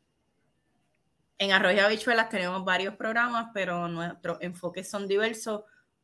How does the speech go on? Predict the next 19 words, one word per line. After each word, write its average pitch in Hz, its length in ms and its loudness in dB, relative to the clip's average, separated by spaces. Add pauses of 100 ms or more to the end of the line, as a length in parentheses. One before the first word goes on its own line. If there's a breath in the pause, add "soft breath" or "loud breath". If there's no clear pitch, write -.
(160)
particularmente 180 960 -2
en 208 100 -2
la 180 80 -2
investigación, 175 800 -4
la 185 80 -4
educación 196 840 -4
y 185 180 -4
el 165 100 -4
apoyo 185 800 -2
directo, 165 680 -6
¿no? 165 260 -10 (140)
Que, 151 480 -10 (640 soft breath)
que 170 180 -4
nuestro 160 560 -4
ecosistema 165 800 -4
cultural, 180 480 -2
artístico 175 480 -6
y 175 60 -6
creativo, 190 720 -2